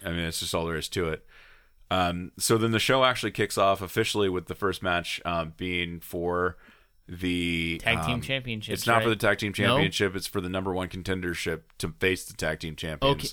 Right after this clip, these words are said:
Speaker 2: Oh, yeah, that's right.
Speaker 1: So,
Speaker 2: They were on the outside. That's
Speaker 1: yeah,
Speaker 2: so, I'm
Speaker 1: yeah. We see
Speaker 2: sorry.
Speaker 1: the New Day come out, um, and then we get, uh, what looked to be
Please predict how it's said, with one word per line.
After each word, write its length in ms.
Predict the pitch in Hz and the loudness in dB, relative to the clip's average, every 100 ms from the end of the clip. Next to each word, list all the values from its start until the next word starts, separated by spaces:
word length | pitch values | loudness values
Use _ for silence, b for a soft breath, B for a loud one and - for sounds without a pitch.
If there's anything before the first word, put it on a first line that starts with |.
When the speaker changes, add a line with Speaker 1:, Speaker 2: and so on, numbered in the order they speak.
| - | 0
Speaker 2:
Oh, 100 | 143 | 4
yeah, 240 | 147 139 | 6 4
that's 260 | 127 123 120 | 4 0 2
right. 80 | 131 | 2
Speaker 1:
So, 80 | 95 | 4
Speaker 2:
They 80 | 123 | 4
were 100 | 123 | 2
on 80 | 117 | -2
the 140 | 110 | -2
outside. 440 | 104 - 113 107 | -4 -4 -2 -2
That's 100 | 104 | 2
Speaker 1:
yeah, 120 | 98 78 | 4 4
Speaker 2:
so, 180 | 107 - | 0 -4
I'm 100 | 104 | 0
Speaker 1:
yeah. 100 | 92 | 2
We 100 | 95 | 4
see 80 | 104 | 4
Speaker 2:
sorry. 120 | 135 | 4
Speaker 1:
the 40 | 120 | 6
New 160 | 117 | 6
Day 160 | 110 107 | 6 4
come 220 | 110 101 | 2 0
out, 300 | 95 95 - | 0 -2 -6
um, 400 | - 90 85 82 | -4 0 0 0
and 140 | 73 98 | -4 -4
then 360 | 95 90 85 - | -4 -6 -8 -10
we 160 | 95 95 | -4 0
get, 320 | 95 85 - | 0 0 -2
uh, 320 | 92 85 85 - B B B B _ _ _ _ 131 - | 0 2 0 -4 B B B B _ _ _ _ -20 -4
what 300 | 120 175 - _ _ _ _ | -2 -2 -4 _ _ _ _
looked 420 | 113 104 135 165 | -6 0 2 2
to 80 | - | -2
be 540 | 120 117 107 107 104 | 2 4 4 4 0